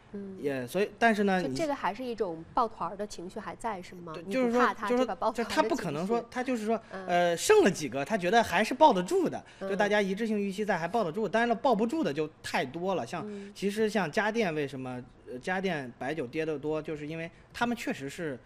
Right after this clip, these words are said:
Speaker 2: 历史高位估值，我们就说了很多次，
Speaker 1: 嗯。
Speaker 2: 都是高位估值。高位估值这次都没抱得住，但是高位的股票的低位估值、中低位估值的，这次好像我看了看，我觉得还好。
Speaker 1: 嗯。
Speaker 2: 还好，有的是今天才开始跌，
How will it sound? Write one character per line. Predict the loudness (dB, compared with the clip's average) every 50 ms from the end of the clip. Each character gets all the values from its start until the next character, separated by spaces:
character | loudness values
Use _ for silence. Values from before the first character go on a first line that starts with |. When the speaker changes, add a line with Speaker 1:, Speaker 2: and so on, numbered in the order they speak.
| -20 -20 -20 -14 -8
Speaker 2:
历 | -6 -6
史 | -6 -6 -6
高 | -4 -2 -2
位 | -2 -2
估 | -2 -4 -6
值， | -6 -6
我 | -6
们 | -8 -8 -8
就 | -10
说 | -10 -8 -4 -4
了 | -4 -4
很 | -4 -6 -8
多 | -8 -8
次， | -8 -8 -10 -10 -8
Speaker 1:
嗯。 |
Speaker 2:
都 | -6 -6
是 | -6 -4
高 | -4 -4 -2
位 | -2 -4
估 | -4 -6 -6
值。 | -8 -6
高 | -2 0 2
位 | 2 2
估 | 2 0 -4
值 | -6 -4
这 | -2 0 0
次 | 0 -2 -4
都 | 0 0 2
没 | 2 2 -2
抱 | -4 -4 -4 -4
得 | -4 -6
住， | -8 -12 -12 -14 -16 -20 -20 -20 -20 -12 -6
但 | -4 -2 -2
是 | -4 -4
高 | -2 2 4 4 6
位 | 6 6 6 4 4
的 | 2 -2 -6 -8 -8
股 | -8 -10 -12
票 | -10 -6 -4 -4 -4
的 | -4 -6 -10
低 | -8 -6 -4 -2
位 | 0 0 0
估 | 0 -2 -6
值、 | -10 -10 -10
中 | -8 -8 -6 -4
低 | -4 -2
位 | -2 -2
估 | -4 -6 -8
值 | -12 -12
的， | -12 -12 -12
这 | -8 -6 -6 -6
次 | -6 -8 -10
好 | -12 -12 -12
像 | -10 -10 -10 -12 -14 -20 -20 -20 -20 -20 -12
我 | -8 -8 -6
看 | -4 -2 -2 -2
了 | -2
看， | -2 -4 -6 -6
我 | -6
觉 | -6
得 | -6
还 | -6 -6 -8
好。 | -8 -10 -12 -20 -20 -20 -20 -20 -14
Speaker 1:
嗯。 | -14 -12 -12 -12 -14 -18 -20 -20 -20 -20 -20 -16
Speaker 2:
还 | -12 -12
好， | -10 -10 -8 -6
有 | -4 -2 -2
的 | -2
是 | -2 -2
今 | -2 0 2 2
天 | 2 2 0
才 | -2 -4
开 | -6 -4 -6 -6
始 | -8
跌， | -8 -10 -12 -14 -14